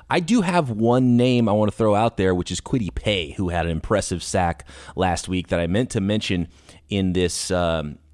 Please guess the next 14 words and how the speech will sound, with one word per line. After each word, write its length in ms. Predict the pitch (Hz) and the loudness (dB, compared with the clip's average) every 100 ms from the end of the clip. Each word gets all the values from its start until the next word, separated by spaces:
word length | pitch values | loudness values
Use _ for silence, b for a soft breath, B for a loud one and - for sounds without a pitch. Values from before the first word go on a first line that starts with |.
| - _ | -20 _
in 120 | 110 | -2
our, 160 | 95 87 | 0 0
in 180 | 101 90 | 0 -2
our 80 | 82 | -2
post-game 1000 | - 104 - - - 101 98 92 85 - B - | 0 -2 -2 -10 -8 -4 -2 -2 -4 -10 B -4
reviews 400 | 98 113 127 101 | -2 2 2 0
of 80 | |
the 80 | 87 | -4
Colts. 480 | - 110 123 - - | -4 -4 -2 -6 -12
Uh, 140 | 62 - | -12 -10
he, 140 | - 127 | -6 -8
he's 320 | - 190 190 | -4 -4 -2
looked 180 | 196 - | -4 -2
pretty 400 | 165 147 127 | -2 2 0